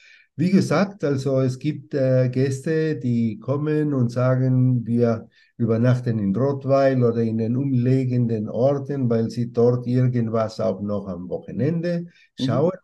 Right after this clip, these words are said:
Speaker 1: wollen. Ähm, das sind, äh, eher für Gäste, die von weiter weg kommen. Also erfahrungsgemäß haben wir bereits Gäste aus München, aus,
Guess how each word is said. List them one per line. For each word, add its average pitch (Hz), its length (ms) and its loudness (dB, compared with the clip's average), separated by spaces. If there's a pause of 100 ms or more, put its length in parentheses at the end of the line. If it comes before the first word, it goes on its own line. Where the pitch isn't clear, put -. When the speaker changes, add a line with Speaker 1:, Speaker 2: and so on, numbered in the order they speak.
Speaker 1:
wollen. 185 480 0 (280)
Ähm, 120 600 2
das 127 180 0
sind, 147 380 0
äh, 127 320 2
eher 127 180 4
für 120 260 -2
Gäste, 165 420 -2
die 131 160 -2
von 113 200 -2
weiter 117 400 0
weg 190 340 -4
kommen. 220 520 2
Also 127 320 -2
erfahrungsgemäß 131 1040 0
haben 127 240 0
wir 120 160 2
bereits 113 540 -2
Gäste 107 440 -4
aus 95 220 -2
München, 110 880 0
aus, 85 380 -10